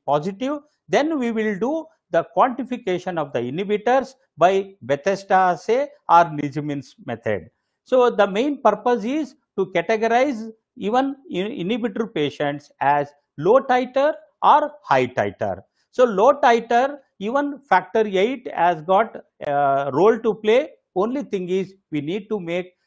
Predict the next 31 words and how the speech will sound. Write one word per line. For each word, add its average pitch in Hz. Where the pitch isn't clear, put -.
the 151
doubling 208
the 196
dosage 170
or 139
tripling 160
the 143
dosage. 127
Whereas 208
those 302
patients 208
who 190
are 185
more 220
than 240
five 190
Bethesda 147
units, 175
we 180
call 170
high 233
titer 180
inhibitors. 139
The, 143
the 139
factor 165
eight 147
doesn't 147
have 143
any 143
role. 131